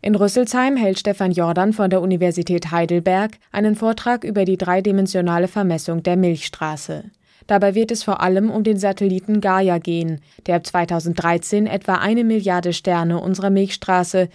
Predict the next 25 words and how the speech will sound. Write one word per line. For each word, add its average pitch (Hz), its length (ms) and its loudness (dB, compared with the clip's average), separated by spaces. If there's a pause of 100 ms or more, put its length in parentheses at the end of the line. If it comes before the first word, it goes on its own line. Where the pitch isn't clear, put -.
(120)
mit 214 140 -2
extrem 220 480 0
hoher 185 220 2
Genauigkeit 165 720 -2
vermessen 175 520 0
soll. 156 360 -8 (400)
Zu - 160 -2
hören 202 300 2
ist 240 160 -2
der 233 100 2
Vortrag 202 480 0
am 170 140 -2
achten 180 360 -2
April 196 480 0
um 185 160 0
zwanzig 170 520 -4
Uhr 202 220 2 (300)
im 190 180 0
Hörsaal 214 460 2
E 190 160 2
eins 208 420 0
auf - 160 -8
dem 170 180 -2
Rüsselsheimer 170 680 -2
Campus. 156 720 -10